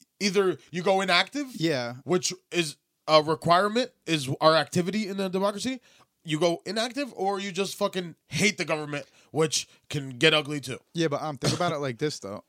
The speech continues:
Speaker 2: If you don't pay attention anyway, you're probably not gonna know about it.
Speaker 1: What do you mean?
Speaker 2: Like, major-, I would say a good portion of our country does not pay attention to politics.
Speaker 1: That's what I'm saying. We're f-, we're,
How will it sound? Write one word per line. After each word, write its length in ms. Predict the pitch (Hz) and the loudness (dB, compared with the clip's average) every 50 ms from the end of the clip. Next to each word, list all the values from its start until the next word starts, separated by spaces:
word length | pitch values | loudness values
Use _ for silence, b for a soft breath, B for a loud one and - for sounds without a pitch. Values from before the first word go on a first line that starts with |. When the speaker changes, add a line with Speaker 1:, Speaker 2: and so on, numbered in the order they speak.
| _ _ - | _ _ -10
Speaker 2:
If 200 | 139 127 - - | -10 -10 -8 -8
you 140 | 143 160 147 | -8 -6 -2
don't 300 | 139 160 175 185 175 - | -2 -2 -2 -2 -4 -6
pay 160 | 180 175 139 | -4 -4 -4
attention 580 | 107 - - 135 147 - - 160 160 160 135 - _ _ _ - | -4 -6 -6 -8 -6 -6 -8 -8 -8 -8 -10 -14 _ _ _ -10
anyway, 440 | 113 127 139 147 170 180 208 214 - _ _ _ _ _ _ _ _ _ _ _ _ _ _ | -8 -6 -4 -4 -4 -6 -6 -8 -12 _ _ _ _ _ _ _ _ _ _ _ _ _ _
you're 140 | 135 139 139 | -6 -6 -4
probably 300 | - 185 190 202 208 175 | -2 -2 -2 -2 -2 -4
not 340 | 139 127 135 156 - - 131 | -4 -4 -4 -4 -6 -6 -6
gonna 280 | 135 135 131 127 117 110 113 - _ _ _ _ _ _ _ _ _ _ - | -6 -4 -4 -4 -6 -8 -12 -20 _ _ _ _ _ _ _ _ _ _ -8
know 300 | 123 123 131 147 160 147 | -6 -4 -4 -4 -4 -4
about 300 | 104 92 92 90 - - | -6 -8 -10 -10 -12 -12
it. 100 | - - _ _ _ _ _ _ _ _ _ _ _ _ _ _ _ _ _ _ _ _ _ _ - | -16 -20 _ _ _ _ _ _ _ _ _ _ _ _ _ _ _ _ _ _ _ _ _ _ -12
Speaker 1:
What 100 | 123 131 | -10 -8
do 60 | 135 | -6
you 60 | 131 | -6
mean? 100 | 107 87 - _ _ _ | -8 -10 -14 _ _ _
Speaker 2:
Like, 220 | - 175 185 151 170 | 2 2 2 2 0
major-, 440 | 190 202 156 131 139 170 180 - - | -2 -2 0 0 0 0 0 0 -2
I 60 | 180 | -2
would 140 | 180 196 - | -2 -2 0
say 240 | - 233 226 196 - - | 0 0 0 -2 -2 -2
a 120 | 156 156 | -2 -2
good 420 | 127 104 101 120 170 185 175 143 | -2 -4 -4 -2 -2 -2 -2 -4
portion 440 | - - 151 156 160 - - 151 135 | -6 -2 -2 -2 -2 -2 -6 -8 -8
of 160 | 120 139 127 | -6 -4 -2
our 100 | 135 131 | -2 -2
country 380 | - - 143 143 143 - 131 113 | -2 -4 -6 -6 -6 -6 -6 -6
does 200 | 110 110 107 104 | -4 -6 -6 -4
not 240 | 117 123 131 - - | -4 -4 -4 -6 -6
pay 140 | - 135 123 | -6 -6 -6
attention 460 | 117 - - 123 120 - - 117 110 101 | -6 -6 -6 -8 -8 -6 -8 -8 -8 -8
to 140 | - 107 | -10 -10
politics. 580 | - - 117 123 120 107 95 - 98 - - _ - | -8 -4 -4 -4 -4 -4 -8 -12 -16 -20 -16 _ -6
Speaker 1:
That's 180 | 202 214 180 196 | -4 -4 -2 -2
what 60 | 220 | -2
I'm 80 | 196 156 | -2 -2
saying. 200 | 190 240 190 170 | -2 -4 -4 -4
We're 80 | 180 | -6
f-, 180 | 160 - - - | -8 -10 -12 -10
we're, 180 | 175 196 233 | -4 -4 -4